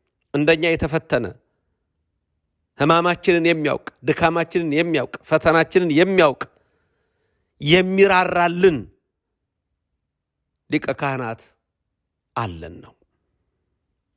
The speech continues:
በዚህ ያለው ቃል እንደሚነግረን አንደኛ ድካማችንን ሁሉ ያውቃል ኢየሱስ ክርስቶስ። ድካማችንን ማወቅ ብቻ ደግሞ ሳይሆን ሁለተኛ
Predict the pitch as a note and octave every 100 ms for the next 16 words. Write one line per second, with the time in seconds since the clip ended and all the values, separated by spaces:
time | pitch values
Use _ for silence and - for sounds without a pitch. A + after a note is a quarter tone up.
0 | _ _ _ _ _ _ _ _ _ _
1 | C#3+ E3 C4 B3+ G#3 F3 D#3+ F#3+ C4 _
2 | _ _ _ _ _ _ _ _ _ _
3 | _ _ _ _ C#3+ D3+ G#3+ A3 E3+ C#3+
4 | E3 - F#3 F#3+ A3+ C4+ A#3 A2+ - _
5 | _ _ _ _ _ _ _ - D3 F#3
6 | F3+ F3+ - E3 D3+ E3+ D3 - - G2
7 | F2 G#2+ - - - - - - - _
8 | _ _ _ _ _ _ _ _ _ _
9 | _ _ _ _ _ _ - C3+ F3 F#3
10 | F#3 A3+ B3+ B3+ F3+ G3 A3 G#3+ G3 -
11 | F#3+ F3+ D#3+ C#3 D#3+ G3 C4+ D#4+ _ _
12 | _ _ - D3 F#3 - D#3